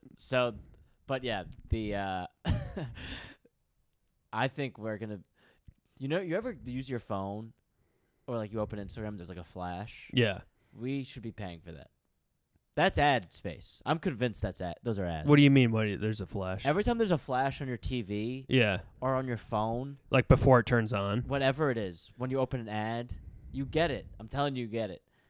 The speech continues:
Speaker 1: Maybe I'm going <laughs> crazy, but, or that happens on your T V too. And there's always, I remember, like, seeing a video about this. It's like they'll probably chalk it up to, like, bad internet connection.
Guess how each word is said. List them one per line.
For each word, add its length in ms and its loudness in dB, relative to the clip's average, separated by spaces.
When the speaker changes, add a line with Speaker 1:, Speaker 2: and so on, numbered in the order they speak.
Speaker 1:
Maybe 220 -6
I'm 100 -6
going 160 -6
<laughs> 20 -14
crazy, 840 4
but, 260 -2
or 160 4
that 160 6
happens 180 6
on 60 6
your 100 4
T 160 -2
V 220 2
too. 360 0
And 300 -2
there's 300 -4
always, 480 0
I 100 2
remember, 380 0
like, 160 -4
seeing 240 -4
a 40 -6
video 240 -6
about 160 -6
this. 220 -10
It's 100 -14
like 120 -8
they'll 100 -8
probably 220 -2
chalk 320 -2
it 80 -4
up 180 -6
to, 100 -8
like, 380 -8
bad 240 -4
internet 400 -6
connection. 460 -6